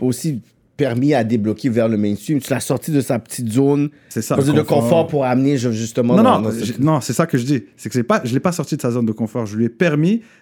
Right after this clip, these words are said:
Speaker 2: de faire quelque chose qu'il voulait déjà faire.
Speaker 1: Il voulait faire.
Speaker 2: Puis
Speaker 1: Ok.
Speaker 2: que les autres avec qui il travaillait, ils faisaient juste du,
Speaker 1: Ouais,
Speaker 2: du street
Speaker 1: ils étaient
Speaker 2: rap.
Speaker 1: fermés, en fait.
Speaker 2: Moi, j'arrive, je commence d'abord avec mes accords, une belle mélodie, et cetera. Et, et moi, ce que je faisais souvent, c'est que je tapotais. Et lui, il était avec ses quinze gars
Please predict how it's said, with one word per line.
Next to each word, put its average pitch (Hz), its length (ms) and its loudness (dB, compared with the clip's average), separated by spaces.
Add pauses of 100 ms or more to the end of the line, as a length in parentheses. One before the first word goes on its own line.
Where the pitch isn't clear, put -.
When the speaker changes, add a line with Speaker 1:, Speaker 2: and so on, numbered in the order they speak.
Speaker 2:
de 120 80 -4
faire - 160 -2
quelque 127 140 -4
chose 185 200 0
qu'il 120 180 -4
voulait 110 220 0
déjà 123 300 0
faire. - 160 -10
Speaker 1:
Il - 20 -2
voulait 117 220 2
faire. 113 400 0 (200)
Speaker 2:
Puis 101 100 -4
Speaker 1:
Ok. 98 60 -6
Speaker 2:
que 127 60 2
les 117 220 2
autres 170 200 0
avec 123 160 0
qui - 120 -4
il 123 40 2
travaillait, 117 600 0 (240)
ils 104 40 -12
faisaient 113 200 -4
juste 117 260 0
du, 95 380 -4
Speaker 1:
Ouais, 110 400 0
Speaker 2:
du 104 60 -2
street 101 120 2
Speaker 1:
ils 123 60 0
étaient 151 140 2
Speaker 2:
rap. 139 80 2
Speaker 1:
fermés, 127 280 2
en 107 80 0
fait. 98 80 -6
Speaker 2:
Moi, 139 120 -2
j'arrive, 127 280 -2
je - 80 -8
commence 127 240 0
d'abord 139 220 2
avec 131 160 -2
mes 120 160 2
accords, 147 460 -2 (680)
une 110 80 -2
belle 143 180 4
mélodie, 135 480 2
et 147 100 0
cetera. 139 640 -2 (320)
Et, 123 360 2
et 123 40 2
moi, 143 160 2
ce 139 80 -8
que 135 120 -4
je - 40 -8
faisais 139 220 -2
souvent, 151 320 -2
c'est 147 120 -6
que - 60 -12
je - 60 -10
tapotais. 127 400 -4
Et 165 60 2
lui, 123 160 0
il - 20 0
était 120 160 -4
avec 110 180 -2
ses - 140 -8
quinze 135 260 -2
gars 135 300 -2